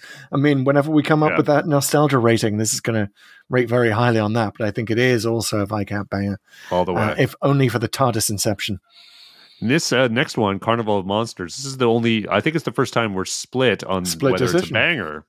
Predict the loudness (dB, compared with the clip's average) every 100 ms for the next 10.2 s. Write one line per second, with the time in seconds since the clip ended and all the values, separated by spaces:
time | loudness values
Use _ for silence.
0 | -10 -2 0 0 -2 0 0 0 -2 -2
1 | -4 -6 -6 -2 0 0 -2 -6 -8 -6
2 | -6 -6 -10 -14 _ -8 -8 -2 -2 -2
3 | -8 -14 -10 -8 -6 -4 -2 -4 _ _
4 | _ _ -2 0 0 0 0 0 0 -2
5 | 0 -2 -4 _ _ -8 -4 0 0 2
6 | 0 -2 -8 -20 _ _ _ _ -16 -2
7 | 0 2 2 -2 -6 -4 0 0 -2 -10
8 | -14 _ _ _ _ _ _ -6 -4 0
9 | 0 0 0 0 0 0 0 -4 -6 -6
10 | -4 -6